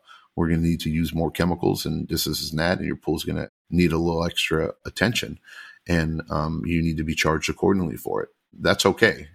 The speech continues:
And usually they get it and they understand it, or they try to keep 'em out. But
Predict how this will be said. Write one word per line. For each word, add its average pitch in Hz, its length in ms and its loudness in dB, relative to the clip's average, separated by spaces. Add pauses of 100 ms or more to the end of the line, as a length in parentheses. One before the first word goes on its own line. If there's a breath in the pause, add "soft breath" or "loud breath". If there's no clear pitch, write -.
And 80 260 -4 (340 loud breath)
usually 135 400 6
they 98 140 6
get 90 200 4
it 98 80 2
and 80 120 -4
they 87 120 2
understand 82 520 0
it, 90 200 -2
or 85 200 0
they 85 140 0
try 80 220 0
to 80 60 -6
keep - 240 -6
'em 73 80 -6
out. 80 300 -2 (200)
But 80 240 0